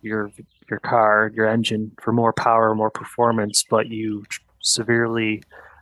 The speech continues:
affected the, the reliability of the vehicle. Uh, a similar analogy to a building I was recently in during a retro commission. Um, I'm in a building in a northern climate. You know, it's north of Chicago.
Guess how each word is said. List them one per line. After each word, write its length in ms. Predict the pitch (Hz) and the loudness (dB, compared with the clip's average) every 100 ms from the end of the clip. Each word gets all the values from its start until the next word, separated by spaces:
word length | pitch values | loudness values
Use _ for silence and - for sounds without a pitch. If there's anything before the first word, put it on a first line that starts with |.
| - | -6
affected 640 | 131 - 120 - 113 107 104 | -6 0 -2 0 -2 -2 -2
the, 280 | 104 101 98 - | 0 0 -4 -8
the 100 | - | -4
reliability 720 | 107 110 107 101 110 113 104 | 2 2 2 2 2 2 0
of 100 | 101 | -4
the 80 | 98 | -8
vehicle. 640 | 95 120 104 - 101 101 - - - - - - _ _ - | -4 0 -2 -2 -6 -6 -12 -20 -18 -18 -20 -20 _ _ -8
Uh, 300 | 107 101 101 - _ _ - - | -4 -2 -2 -6 _ _ -14 -8
a 60 | |
similar 580 | - - 135 127 120 113 107 | -2 2 4 6 4 4 2
analogy 680 | 120 117 113 117 113 113 110 127 - | -2 0 2 2 0 -4 -6 -10 -4
to 120 | 113 | -4
a 20 | |
building 400 | 101 120 117 110 | 2 4 4 2
I 60 | 107 | 2
was 160 | 104 | 0
recently 460 | 113 104 113 107 107 | -2 -2 -4 -4 -4
in 120 | 104 | -2
during 240 | 110 107 | -2 -2
a 60 | 107 | 0
retro 280 | 110 110 107 | 0 0 -4
commission. 600 | - - 101 - 107 110 _ _ _ 110 | -8 -8 -6 -4 -6 -8 _ _ _ -4
Um, 420 | 107 107 110 117 _ _ _ - | 0 0 -4 -12 _ _ _ -10
I'm 100 | 123 | -4
in 60 | 117 | -2
a 60 | |
building 440 | 107 123 120 123 120 | -2 2 2 4 2
in 120 | 110 | 0
a 40 | |
northern 440 | 110 113 120 120 113 | 0 0 2 2 -2
climate. 500 | - 117 110 104 117 - _ - | -2 0 0 0 -4 -6 _ -12
You 80 | 110 | -10
know, 40 | |
it's 120 | - | -6
north 220 | - 117 - | -2 -2 -2
of 80 | |
Chicago. 600 | - 120 101 104 101 110 | -4 -2 0 0 0 -4